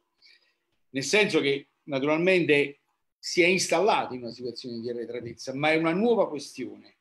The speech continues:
e non è il puro retaggio storico dovuto alla spoliazione sistematica delle risorse del Sud a beneficio dei comparti industriali del Nord. Certo che c'è stato questo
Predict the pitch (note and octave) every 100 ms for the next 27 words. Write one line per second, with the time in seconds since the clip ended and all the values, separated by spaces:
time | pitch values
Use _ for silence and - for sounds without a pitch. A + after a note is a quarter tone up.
0 | _ _ _ _ _ F#3 F3+ F3 D#3+ F#3
1 | A#3+ F#3 D#3 - F#3 G3+ F#3 E3 F3+ F3+
2 | E3+ D#3 - F3+ F3 D#3+ D#3+ E3 F3 D#3
3 | C#3 - D#3 D3+ - D#3+ C#3+ D3+ - D#3+
4 | D#3+ D#3 D3 C#3 C#3 D3+ C#3+ D3 E3 -
5 | C#3+ - D#3+ C#3+ C3+ D3 C#3 D#3+ C#3 C#3
6 | D3 C#3+ D3 C#3+ C3+ D3+ C#3 C#3 C3 A2+
7 | _ - F#3+ - B2 - C3+ - A2+ A2+
8 | A2+ G2+ - -